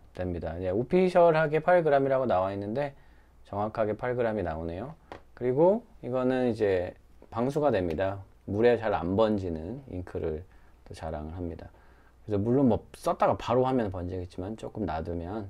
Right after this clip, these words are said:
이제 물에 잘 안 번지는 그런 효과를 줄 수도 있습니다. 지금 갖고 있는 종이는요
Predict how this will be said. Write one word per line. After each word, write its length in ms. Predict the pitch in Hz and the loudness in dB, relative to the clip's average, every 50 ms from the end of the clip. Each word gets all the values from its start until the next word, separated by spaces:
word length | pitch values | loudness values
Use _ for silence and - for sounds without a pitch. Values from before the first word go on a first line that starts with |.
| - - - - - - _ _ - - - _ _ | -14 -20 -20 -20 -20 -20 _ _ -20 -20 -20 _ _
이제 260 | 98 95 87 82 82 - - | -12 -10 -10 -10 -10 -12 -12
물에 280 | - 90 92 90 90 | -10 -6 -4 -4 -4
잘 160 | 90 92 87 80 | -4 -4 -8 -8
안 200 | 76 82 85 85 | -6 -6 -4 -2
번지는 580 | 92 92 92 85 87 80 80 87 107 123 127 | -2 -2 -4 -4 -6 -8 -8 -8 -8 -10 -10
그런 280 | - - 80 80 78 90 | -12 -12 -10 -10 -10 -10
효과를 520 | 98 - - 98 98 95 92 92 110 127 - | -12 -12 -10 -10 -8 -4 -4 -4 -4 -6 -10
줄 220 | - - - 90 | -16 -16 -16 -16
수도 200 | - - - 90 | -16 -14 -14 -14
있습니다. 440 | 90 - - 87 87 87 - - - - _ - - - - - - - | -14 -12 -14 -14 -14 -14 -16 -20 -20 -20 _ -20 -20 -20 -20 -20 -20 -20
지금 400 | - - 170 170 190 202 202 202 | -2 2 4 8 8 10 8 10
갖고 300 | 180 170 160 - - 170 | 8 6 4 6 6 6
있는 640 | 170 165 160 160 156 156 156 151 151 151 151 147 143 | 6 6 6 4 4 2 2 2 2 2 2 2 0
종이는요 800 | - 123 113 120 127 131 127 123 117 120 143 160 143 107 87 92 | 0 0 0 2 2 2 2 2 2 2 0 -2 -4 -6 -6 -8